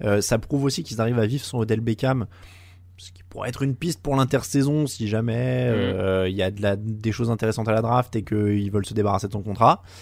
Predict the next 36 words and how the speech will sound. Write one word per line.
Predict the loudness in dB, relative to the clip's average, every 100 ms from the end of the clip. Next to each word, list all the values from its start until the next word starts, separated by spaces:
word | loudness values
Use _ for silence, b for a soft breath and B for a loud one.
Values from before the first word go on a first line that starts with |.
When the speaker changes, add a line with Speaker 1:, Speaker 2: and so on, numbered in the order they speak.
| B
Speaker 1:
et | -8
qu'il | -4
y |
a | -4
preneur, | 0 2 2 0
parce | -12
que | -8 -8
c'est | -8 -8
pas | -8
non | -8 -10
plus | -6
dit. | -6 -6
Speaker 2:
Mhm. | -10 -8 -8 -6
Speaker 1:
Mais, | -2 2 4 4
euh, | 4 2
mais | 2 2
voilà, | 2
c'est, | 0 -6
ça, | -4 -4
c'est | 0 2
une | 2
piste, | 2 0 0 -4
mais | -2 0 2 0
encore | -2 0 0
une |
fois, | 0
moi | 0
j'adore | 0 0 0 0
les |
conditions | 0 -2 -2 -2
dans |
lesquelles, | -2 -2 -2
euh, | 0 0 -2 -6 -6
est | -6
mis, | -2 0
euh, | 0 -2 -4 -6